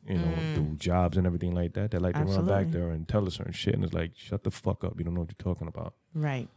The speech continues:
Speaker 1: And you're not doing it for her best interest. You just want the tea. You're just trying to get <sighs> some shit started. Don't get me on this topic. Phrases.
Speaker 2: Anyway, who, whose
Speaker 1: <laughs>
Speaker 2: turn is it now?
Speaker 1: Um, so you asked me things.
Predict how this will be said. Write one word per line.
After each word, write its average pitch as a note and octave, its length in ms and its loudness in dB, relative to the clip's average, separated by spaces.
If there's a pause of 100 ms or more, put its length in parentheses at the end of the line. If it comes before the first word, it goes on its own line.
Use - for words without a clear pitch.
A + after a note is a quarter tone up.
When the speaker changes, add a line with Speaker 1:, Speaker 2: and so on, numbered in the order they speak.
Speaker 1:
And G2 100 4
you're G#2+ 80 8
not G2+ 180 6
doing F#2 280 0
it E2 240 -8
for F2+ 160 -2
her E2+ 100 0
best D#2+ 260 -4
interest. D2+ 320 -10
You E2+ 60 -6
just D#2+ 180 -4
want D2 140 -6
the - 80 -12
tea. - 380 -8
You're - 100 -10
just F2 180 -6
trying D#2+ 200 -2
to D2+ 60 -4
get D2 220 -4 (720)
<sighs> - 260 -2
some - 160 -4
shit - 300 0
started. C#2 300 -4
Don't C3 140 6
get E2+ 140 4
me D#2+ 100 0
on C#2+ 140 -6
this D2 160 -14
topic. - 380 -2
Phrases. D#2 440 -2
Speaker 2:
Anyway, G3 560 4 (320)
who, C#4 240 4
whose B3 240 4
Speaker 1:
<laughs> - 100 2
Speaker 2:
turn B3+ 200 4
is C#4+ 140 4
it C#4 100 2
now? D4 260 6 (180)
Speaker 1:
Um, A2 380 10
so F#2+ 160 2
you G2 220 8
asked G2+ 340 6
me F#2+ 320 6 (160)
things. F#2 420 4